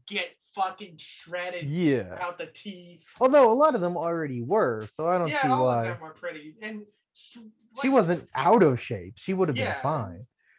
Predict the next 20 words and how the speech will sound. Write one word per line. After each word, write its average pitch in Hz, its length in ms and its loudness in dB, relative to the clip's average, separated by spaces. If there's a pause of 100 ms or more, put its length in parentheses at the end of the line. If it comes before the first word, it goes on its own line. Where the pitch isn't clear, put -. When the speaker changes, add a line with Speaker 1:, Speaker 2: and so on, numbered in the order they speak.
(880)
Speaker 2:
It's 185 160 6
just 202 160 0
a 220 80 6
weird 185 360 2
throwaway 165 320 4
line 147 260 -2
to 127 60 -6
be 123 120 -4
like, 110 220 -6
"No 135 240 2
bulk," 151 420 -2
and 131 100 -10
it's - 100 -14
like, 117 120 -8 (1040)
so 156 120 -6
then 147 160 -4
how 170 140 -4
does 165 160 -4
it 120 100 -2
work? 139 440 -2